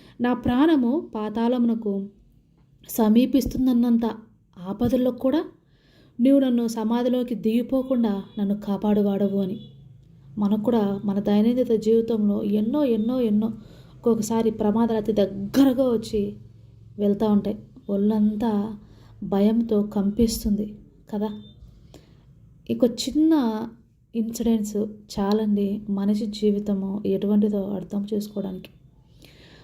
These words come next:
రోజులు చాలా భయంకరంగా ఉన్నాయి. కడు చెడ్డ దినాల్లో మనం నివసిస్తున్నాము. రకరకాలైన వార్తలు వింటున్నప్పుడు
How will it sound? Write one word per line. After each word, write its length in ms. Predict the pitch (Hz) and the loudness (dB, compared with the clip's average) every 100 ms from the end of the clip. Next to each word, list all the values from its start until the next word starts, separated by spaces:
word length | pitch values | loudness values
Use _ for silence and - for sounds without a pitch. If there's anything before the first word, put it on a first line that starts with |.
| - | -2
రోజులు 340 | 233 226 226 214 | 4 6 6 2
చాలా 540 | 208 208 208 208 220 | -2 -2 0 0 0
భయంకరంగా 600 | 208 208 208 214 208 208 | 0 2 2 0 0 0
ఉన్నాయి. 420 | 202 202 226 - - - - | 0 -2 -4 -8 -20 -18 -4
కడు 160 | 208 | 0
చెడ్డ 440 | 214 214 208 190 233 | 0 0 -4 0 0
దినాల్లో 480 | 240 240 233 220 208 | 2 2 2 0 0
మనం 260 | 202 202 | -2 0
నివసిస్తున్నాము. 800 | 202 202 214 208 202 190 190 208 - - - _ _ - 226 | 0 0 -2 -8 -8 -8 -8 -10 -14 -20 -20 _ _ -2 0
రకరకాలైన 680 | 233 240 233 240 254 240 226 | 2 2 2 2 2 2 2
వార్తలు 760 | 214 214 208 202 214 226 247 233 | 0 -2 0 0 0 0 0 2
వింటున్నప్పుడు 800 | 208 208 240 240 220 214 226 | 2 2 2 -2 0 -2 -2